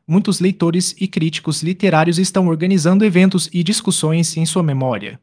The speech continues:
Esses encontros servirão para celebrar sua vida e refletir sobre a importância da literatura em nossas vidas. O que podemos aprender com Trevisan? Algumas lições que podemos aprender com Trevisan incluem: um, valorizar o cotidiano.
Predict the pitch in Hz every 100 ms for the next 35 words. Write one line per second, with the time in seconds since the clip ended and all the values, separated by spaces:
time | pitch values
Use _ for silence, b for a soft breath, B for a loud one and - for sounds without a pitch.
0 | _ _ _ 131 165 165 180 180 185 170
1 | - 208 196 190 202 196 175 - 202 175
2 | 170 175 - 151 135 170 175 175 156 180
3 | 196 208 220 196 202 196 185 180 156 185
4 | 196 170 175 190 220 202 190 185 180 165
5 | 165 160 123 143 113 107 117 - - _
6 | _ _ 175 202 214 180 175 180 175 147
7 | 151 170 170 185 208 185 175 170 175 160
8 | 170 156 160 - 131 135 196 196 220 175
9 | 170 170 165 170 151 170 190 185 202 190
10 | 165 165 185 180 175 135 107 110 - 117
11 | 107 _ _ _ _ 143 180 208 165 165
12 | 202 196 190 156 143 107 -